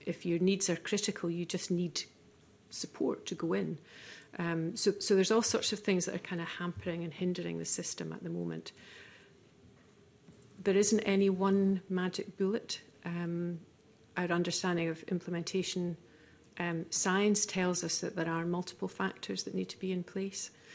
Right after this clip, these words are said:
But the main, um, the main thing that we work with is the notion that it's the relationship between the supported person and the practitioner, the,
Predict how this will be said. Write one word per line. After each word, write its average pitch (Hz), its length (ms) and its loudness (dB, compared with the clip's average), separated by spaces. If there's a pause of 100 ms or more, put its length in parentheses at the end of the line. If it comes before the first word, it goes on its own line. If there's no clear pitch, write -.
(380)
But 190 160 2
the 190 80 6
main, 190 500 8
um, 170 440 2 (100)
the 180 80 2
main 190 180 8
thing 185 240 2
that 160 160 0
we 202 140 2
work 165 340 0
with 170 220 -4
is 170 140 -2
the 180 120 -2
notion 170 460 0
that 165 420 -4
it's - 280 0
the 170 180 0
relationship 180 720 0
between 170 580 0 (880)
the 170 360 4
supported - 540 -4
person 170 600 0 (140)
and 170 300 -4 (140)
the 170 100 0
practitioner, 170 880 -4 (140)
the, 165 340 -4